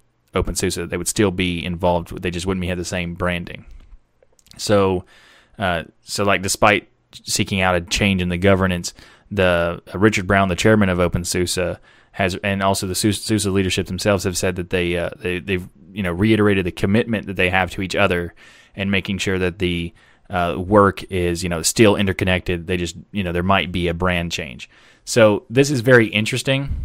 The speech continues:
and I think that there's a lot of potential for the good and bad, but I think overall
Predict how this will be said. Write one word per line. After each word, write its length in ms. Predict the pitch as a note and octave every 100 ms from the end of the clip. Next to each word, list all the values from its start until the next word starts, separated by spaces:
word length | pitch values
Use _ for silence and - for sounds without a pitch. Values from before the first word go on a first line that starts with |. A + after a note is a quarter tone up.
| - - -
and 160 | G#2 G2
I 140 | G2+
think 220 | - A2
that 80 | G#2+
there's 200 | G2+ F#2+
a 40 | F#2
lot 240 | F#2 G2+
of 80 | F#2+
potential 480 | - G#2 - G#2+ G#2
for 200 | - F2+
the 80 | E2+
good 480 | F2 G2 A2 C3 - - - - - -
and 260 | A2+ C3+
bad, 360 | C#3 D#3+ F3+ F3 _ _ _ _ _ _ _ _ _
but 160 | A2+ G#2+
I 40 |
think 180 | A2+ G#2+
overall 640 | A#2 G#2+ G2+ G2+ G#2 G#2+